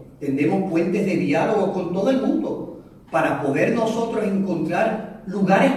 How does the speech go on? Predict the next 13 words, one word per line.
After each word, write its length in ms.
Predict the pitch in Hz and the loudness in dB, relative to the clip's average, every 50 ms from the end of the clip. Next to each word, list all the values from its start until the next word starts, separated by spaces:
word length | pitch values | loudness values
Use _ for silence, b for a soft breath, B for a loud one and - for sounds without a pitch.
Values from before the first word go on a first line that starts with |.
| - | 0
comunes, 680 | 220 208 196 190 - - - - - - - - - - - - - - - B B B B | 0 2 2 2 2 2 2 0 -2 -4 -6 -8 -10 -12 -16 -18 -20 -20 -20 B B B B
así 260 | B - - - 151 156 | B -14 -12 -10 -8 -2
también 340 | 175 170 170 185 190 190 | 2 2 4 4 4 2
nosotros 440 | 190 175 - 190 180 180 - 185 185 | 2 2 0 -2 -2 -4 -4 -4 -4
esperamos 640 | 185 185 180 180 180 175 180 - 262 269 269 - - | -4 -4 -2 -2 0 0 0 2 2 2 0 0 -2
que 480 | - 147 139 131 127 - - - - - | -4 -4 -4 -2 -4 -4 -8 -10 -12 -10
la 100 | - - | -6 -4
distinguida 580 | 139 139 135 139 139 143 139 143 143 139 - 170 | -4 -4 -4 -2 -2 -2 -2 0 2 2 2 2
licenciada 720 | 170 170 - 202 - 202 202 - 233 233 233 233 - - - - | 0 -2 -4 -4 -4 -4 -4 -4 -4 -2 -2 -2 -2 -2 -4 -4
entienda 1120 | 185 175 175 180 180 180 185 190 202 220 220 220 - - - - - - - - - - B B B B B B - | -4 -2 -2 0 0 0 0 0 2 2 2 2 2 0 0 -2 -4 -6 -8 -12 -14 -16 B B B B B B -4
el 320 | 196 185 175 170 175 175 | -2 0 2 2 2 0
grito 520 | 170 190 214 - 269 285 - - 208 202 - | 2 2 4 6 6 6 4 2 0 -2 -2
silencioso 1040 | - - 170 151 151 147 - - 139 - 180 180 175 175 180 - - - - - | -2 -2 -2 -2 0 0 -2 -2 -4 -4 -4 -4 -2 -2 -2 -4 -4 -8 -10 -12